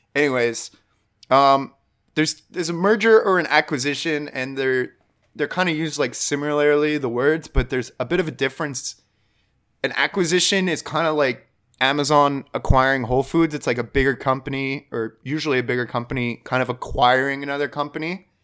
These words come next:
And a merger is when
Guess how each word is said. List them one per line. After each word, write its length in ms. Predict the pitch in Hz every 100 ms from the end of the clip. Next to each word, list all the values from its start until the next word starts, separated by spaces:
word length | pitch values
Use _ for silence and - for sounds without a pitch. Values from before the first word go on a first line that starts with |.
| _ _ _ -
And 160 | 151
a 20 | 151
merger 580 | 143 151 165 180 185
is 380 | 185 160 147 131
when 640 | 123 139 139 135 135 123